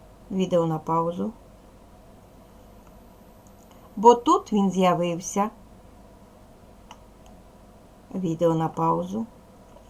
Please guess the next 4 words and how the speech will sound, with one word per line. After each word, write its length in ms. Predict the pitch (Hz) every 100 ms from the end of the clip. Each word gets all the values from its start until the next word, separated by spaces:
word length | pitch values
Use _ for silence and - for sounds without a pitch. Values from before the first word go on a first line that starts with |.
| - - - - - - - - - -
Вони 480 | 190 196 226 220 220
жили 540 | 196 214 208 233 311 -
у 140 | 240 208
Великій. 800 | 240 240 190 190 - - 202